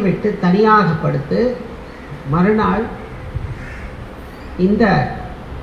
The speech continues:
துணியை, அதாவது தாங்கள் உடுத்தியிருக்கும் புடவையை நினைத்து காய போட்டு மறுநாள் குளித்துவிட்டு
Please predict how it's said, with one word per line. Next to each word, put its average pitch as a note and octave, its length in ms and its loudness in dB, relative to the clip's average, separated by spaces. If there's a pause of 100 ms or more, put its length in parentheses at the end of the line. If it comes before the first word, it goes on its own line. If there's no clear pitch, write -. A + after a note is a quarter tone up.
(220)
துணியை, G3+ 480 4 (640)
அதாவது G3 340 2 (140)
தாங்கள் F#3+ 380 0
உடுத்தியிருக்கும் F3+ 760 0 (260)
புடவையை F#3+ 480 -2 (1000)
நினைத்து G3 480 4 (220)
காய F3 200 2 (180)
போட்டு D#3+ 400 0 (600)
மறுநாள் G3 500 2
குளித்துவிட்டு E3+ 720 0